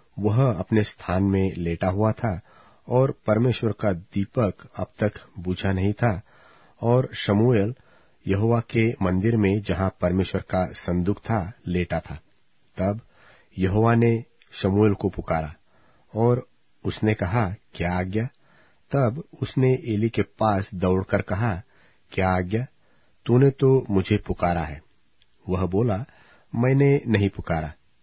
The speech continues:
फिर जा, लेटा रह।" तो वह जाकर लेट गया। तब यहोवा ने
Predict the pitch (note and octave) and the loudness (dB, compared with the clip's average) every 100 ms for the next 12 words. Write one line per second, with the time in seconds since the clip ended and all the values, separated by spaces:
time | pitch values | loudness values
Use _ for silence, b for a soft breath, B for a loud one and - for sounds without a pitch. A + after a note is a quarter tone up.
0 | _ _ - A2+ G2+ F#2+ E2+ D#2 b b | _ _ -4 -2 0 0 -4 -4 b b
1 | b b - G2+ G2+ G2 F2 E2 D2 _ | b b 0 4 4 2 -2 -4 -10 _
2 | _ _ _ _ _ _ - A#2+ B2 G#2 | _ _ _ _ _ _ -2 2 2 2
3 | G#2 A2+ A2 A2+ - G2 G2 - G2 F#2 | 2 2 2 0 0 -2 -2 -4 0 0
4 | F2 - D2 D#2 _ _ _ - G2 A2 | 0 -6 -8 -12 _ _ _ -2 0 0
5 | - b b b b - F#2+ G#2 A#2 A2+ | -4 b b b b -2 0 2 2 4
6 | A#2 | 2